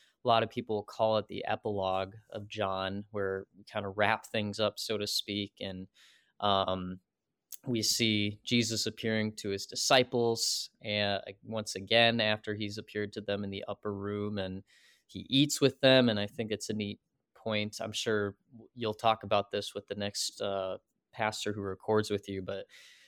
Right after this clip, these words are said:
the fact that Jesus, uh, eats something, he asks for food, shows that this wasn't a ghost. Um, the disciples, I think, actually thought at first he was a ghost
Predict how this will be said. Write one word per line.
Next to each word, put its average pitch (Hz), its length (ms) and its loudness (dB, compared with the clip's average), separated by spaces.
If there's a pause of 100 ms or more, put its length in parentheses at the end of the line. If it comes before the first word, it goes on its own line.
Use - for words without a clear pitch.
(280)
the 120 80 -10
fact 127 300 6
that 113 140 4
Jesus, 117 580 2 (180)
uh, 101 360 2 (100)
eats 120 260 0
something, 139 420 0
he 120 180 0
asks 110 260 0
for 107 140 -4
food, 120 440 -2
shows 110 420 0
that 107 160 -4
this 107 200 -4
wasn't 104 340 -4
a 104 40 -4
ghost. 101 760 -2
Um, 95 540 -4
the 107 60 -8
disciples, 101 640 0
I 98 80 -4
think, 95 280 -6
actually 101 380 -2
thought 104 440 0 (480)
at 123 100 4
first 139 420 6
he 139 80 4
was 135 160 4
a 131 60 4
ghost 123 600 2